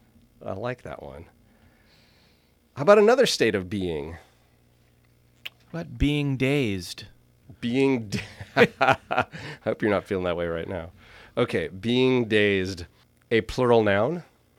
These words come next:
Speaker 2: Beers.
Speaker 1: One of my favorite plural nouns. And another plural noun.
Speaker 2: Balloons. <laughs>
Speaker 1: I don't know why that's funny, but that, it's just a funny word, balloons. I don't know why.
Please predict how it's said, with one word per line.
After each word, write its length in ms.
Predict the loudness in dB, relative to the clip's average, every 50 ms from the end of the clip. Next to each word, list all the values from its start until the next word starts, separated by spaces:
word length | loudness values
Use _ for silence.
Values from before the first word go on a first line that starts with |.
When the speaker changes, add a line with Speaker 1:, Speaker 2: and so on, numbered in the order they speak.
| -12 -4
Speaker 2:
Beers. 680 | 2 4 6 6 6 4 2 2 0 -2 -6 -8 -10 -12 _ _ _ _ _ _ _ _ _ _ _ _ _ -20 _ _ _ _ _ -16
Speaker 1:
One 140 | -14 -10
of 60 | -8 -8
my 120 | -8 -8
favorite 360 | -8 -8 -8 -8 -8 -10 -14
plural 300 | -14 -14 -10 -8 -8 -6
nouns. 480 | -6 -6 -6 -6 -8 -10 -10 -12 -16 -18 _ -6 -2
And 340 | 0 2 2 2 2 2
another 320 | 4 4 6 6 6 4 2
plural 340 | 0 0 0 2 2 2 2
noun. 300 | -2 -4 -6 -8 -12 -16 -18 _ _ _ _ _ _ _ _ _ _ -10
Speaker 2:
Balloons. 760 | -2 0 2 4 4 4 2 2 -2 -4 -6 -8 -10 -12 -12 -12
<laughs> 60 | -12 -12 -12 -14 -18 -20 -20 _ -20 -20 -20 -20 _ _ _ -20 _ _ -20 -20 _ -20 _ _ _ -20 -18 -18 -16 -18 -16 -8 -6
Speaker 1:
I 40 | -4
don't 80 | -2 -2
know 80 | 0
why 100 | 2 2 2
that's 180 | 2 0 -2
funny, 300 | 0 0 0 0 0 -4 -6 -6
but 80 | -4 2
that, 140 | 2 2 2
it's 180 | 2 -4 -4 -6
just 120 | -4 -4
a 40 | -2
funny 260 | 0 4 4 4 6
word, 320 | 4 4 2 0 0 -4 -4
balloons. 420 | -2 0 2 2 2 0 -2 -2
I 80 | -4 -2
don't 80 | -2 -2
know 60 | -2
why. 160 | -2 -2 -4